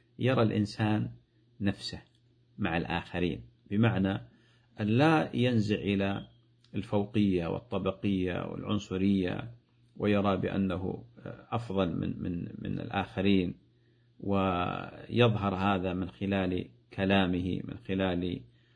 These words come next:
تصرفاته، من خلال حاله وهيئته، حاله وهيئته. ولذلك الناس يعرفون المتكبر من كلامه، مثلًا إذا صدرت منه كلمة فيها عنصرية،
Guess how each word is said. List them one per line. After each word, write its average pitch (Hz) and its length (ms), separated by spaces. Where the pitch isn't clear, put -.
تصرفاته، 95 1040
من 95 160
خلال 95 600
حاله 104 680
وهيئته، 92 840
حاله 92 560
وهيئته. 85 720
ولذلك 107 500
الناس 113 320
يعرفون 123 540
المتكبر 95 720
من 92 160
كلامه، 92 540
مثلًا 101 480
إذا 95 160
صدرت 101 540
منه 87 200
كلمة 85 460
فيها 92 220
عنصرية، 92 680